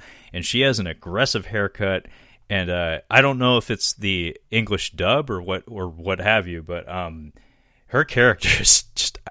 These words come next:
utterly obnoxious throughout this film. She has the biggest bug up her butt over everything, and she's just pounding on the door and, and waking him up, just giving him the most awful of rude awakenings.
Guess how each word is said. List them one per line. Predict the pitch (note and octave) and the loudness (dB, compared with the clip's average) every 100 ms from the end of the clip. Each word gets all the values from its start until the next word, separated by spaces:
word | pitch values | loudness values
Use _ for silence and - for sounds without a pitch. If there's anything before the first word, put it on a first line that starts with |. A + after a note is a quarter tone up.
| _ | _
utterly | A2+ B2 G#2 F2 | 0 2 2 -2
obnoxious | E2 F2 D#2+ - - G2 - | -8 -8 -8 4 6 6 2
throughout | - G2 F2 | 0 -2 -4
this | F#2 - | -8 -10
film. | - F2 | -8 -8
She | E2+ - A#2 | -4 0 4
has | B2 G2 | 2 2
the | G2 | -6
biggest | E2+ G#2+ A2+ F#2 | -2 -2 -2 -6
bug | F2+ F#2+ F2+ - | -4 -4 -4 -6
up | F#2+ - | -10 -8
her | F2+ | -10
butt | F2 F2 D#2+ | -6 -6 -6
over | - F2 D#2+ - | -8 -12 -12 -10
everything, | F#2 F#2+ E2+ - E2 D#2+ D2+ - - _ _ | -6 -6 -6 -10 -10 -10 -16 -20 -20 _ _
and | E2+ | -6
she's | - A2+ | -2 0
just | A#2 - | -2 -2
pounding | - F2 G2+ G#2 | -4 -2 -4 -4
on | G2 F#2 | -4 -6
the | |
door | E2 F2+ F2 | -8 -6 -4
and, | F2 F2 _ | -6 -10 _
and | G2 E2+ E2 | -8 -8 -4
waking | G2 F#2+ F2+ | -4 -4 -8
him | E2 D#2+ | -10 -10
up, | D2 - | -12 -12
just | - - | -10 -2
giving | G2+ F#2 | -2 -2
him | F#2+ F2 | -6 -8
the | E2+ | -8
most | F2 F2 - - | -6 -6 -8 -4
awful | F2+ F2 F2+ F2 | -4 -4 -6 -8
of | D#2 - - | -10 -14 -12
rude | G2 G2+ F2+ | -6 -6 -6
awakenings. | E2+ E2+ E2+ E2 D#2+ E2 E2 | -6 -6 -6 -8 -8 -8 -10